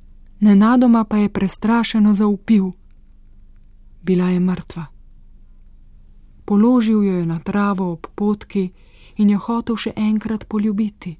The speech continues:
A njegova usta so se namesto dekličinih ustnic dotaknila le rožnatega cveta sredi drobcenih,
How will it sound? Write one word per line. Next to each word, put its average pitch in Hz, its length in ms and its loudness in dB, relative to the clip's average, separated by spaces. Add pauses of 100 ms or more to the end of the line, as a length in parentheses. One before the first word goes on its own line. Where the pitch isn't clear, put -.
(1080)
A 226 100 0
njegova 233 580 0
usta 240 460 -2
so - 200 -10
se 202 80 -2
namesto 214 500 0
dekličinih 233 840 -2
ustnic 233 640 -4 (380)
dotaknila 240 680 0
le 233 240 0
rožnatega 226 720 0
cveta 214 560 -6 (100)
sredi 202 280 -2
drobcenih, 233 840 -4